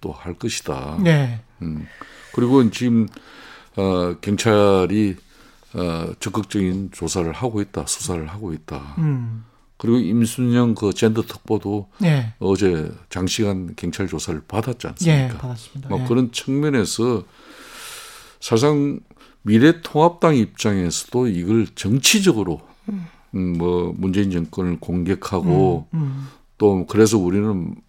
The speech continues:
Speaker 1: 좋은 호기를 맞았다.
Speaker 2: 음.
Speaker 1: 이런 개념보다
Speaker 2: 음.
Speaker 1: 아직까지 우리 사회에 그런 위-, 위계, 위력에 의해서
Speaker 2: 예.
Speaker 1: 혹시 이 나약한 어린 여성들이
Speaker 2: 예.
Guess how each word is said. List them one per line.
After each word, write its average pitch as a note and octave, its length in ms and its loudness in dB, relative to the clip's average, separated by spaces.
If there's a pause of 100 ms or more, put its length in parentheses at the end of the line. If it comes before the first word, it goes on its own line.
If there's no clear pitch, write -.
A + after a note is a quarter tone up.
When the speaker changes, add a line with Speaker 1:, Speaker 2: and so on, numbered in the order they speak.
(280)
Speaker 1:
좋은 G2 240 2
호기를 G#2+ 480 2
맞았다. E2+ 720 -2
Speaker 2:
음. C3+ 360 -2
Speaker 1:
이런 C3+ 360 2
개념보다 F#2+ 1040 -4
Speaker 2:
음. B2 320 -10 (160)
Speaker 1:
아직까지 C#3 640 -2
우리 G2+ 300 0
사회에 F2 840 -2 (600)
그런 G#2 460 2
위-, A#2 440 4 (280)
위계, A2 480 4 (100)
위력에 C3+ 360 6
의해서 E2+ 600 -4
Speaker 2:
예. C#3+ 200 2 (340)
Speaker 1:
혹시 G2 600 -2
이 G2+ 160 -2
나약한 E2 760 -2 (500)
어린 G#2+ 280 4
여성들이 F2 840 -2
Speaker 2:
예. A#2 260 -2